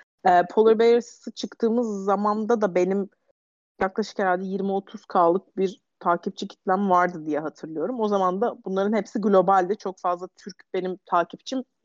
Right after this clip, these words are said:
yoktu, hatta belki hiç yoktu. Sonrasında Polar Bears'la birlikte, işte, bizim komüniteyle birlikte oradan güzel arkadaşlıklar ve bir komüniteye, e, ulaştım. Ve böyle böyle gitti. Yani öncesinde de aslında çok aktif şekilde, işte, whitelist o zaman yoktu ama N F T'leri kovalayıp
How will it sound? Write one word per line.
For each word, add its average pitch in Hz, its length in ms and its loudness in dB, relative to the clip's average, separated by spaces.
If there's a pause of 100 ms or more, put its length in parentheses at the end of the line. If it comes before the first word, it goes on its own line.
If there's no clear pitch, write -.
(280)
yoktu, 190 320 2
hatta 160 240 0
belki 170 260 0
hiç 185 260 -6
yoktu. 233 420 -4 (460)
Sonrasında 226 360 2
Polar 208 360 4
Bears'la 185 380 0
birlikte, 175 240 -2
işte, 185 200 -2
bizim 180 200 -2
komüniteyle 170 640 2
birlikte 160 280 0
oradan 165 440 4 (200)
güzel 160 280 2
arkadaşlıklar 156 840 -2
ve 151 120 -2
bir 147 60 -4
komüniteye, 156 720 0 (440)
e, 143 40 -6
ulaştım. 147 840 -2 (500)
Ve 214 120 2
böyle 196 260 6
böyle 196 160 6
gitti. 202 280 -2
Yani 175 200 2
öncesinde 202 520 2
de 202 40 2
aslında 185 320 -2
çok - 200 -6
aktif 185 320 -4
şekilde, 190 540 -4
işte, - 180 -10
whitelist 190 580 -2
o 190 100 -2
zaman 185 240 -2
yoktu 233 460 -2
ama 202 200 -4
N 196 180 -2
F - 140 -18
T'leri 202 280 -4
kovalayıp 170 500 -2